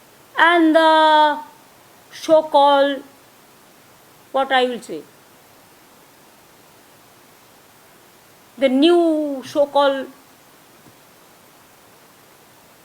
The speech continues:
communal party, communal based party, who want to divide the country.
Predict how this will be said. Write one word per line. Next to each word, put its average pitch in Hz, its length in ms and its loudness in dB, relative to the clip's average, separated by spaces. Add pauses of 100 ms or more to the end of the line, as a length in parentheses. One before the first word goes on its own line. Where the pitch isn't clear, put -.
(1900)
communal 269 400 0
party, 180 300 -10 (2000)
communal 294 440 2
based 262 340 -2
party, 170 300 -8 (800)
who 262 60 -4
want 277 280 0
to 311 240 -6 (380)
divide 247 420 0
the 214 100 -4
country. - 360 -14